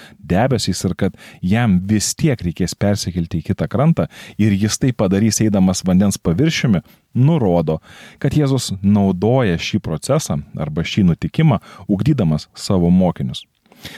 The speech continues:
Dažnai Dievas, žinodamas, kas, kaip ir kada leidžia audros debesims kauptis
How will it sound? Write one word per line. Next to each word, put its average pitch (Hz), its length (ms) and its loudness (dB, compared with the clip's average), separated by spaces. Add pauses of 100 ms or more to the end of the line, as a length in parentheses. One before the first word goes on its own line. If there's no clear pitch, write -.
Dažnai 156 240 0
Dievas, 170 320 0
žinodamas, 101 540 0 (100)
kas, 131 320 -2
kaip 117 320 -2
ir 82 160 -4
kada 117 240 0
leidžia 101 560 2
audros 87 400 0
debesims 90 560 0
kauptis 92 460 -2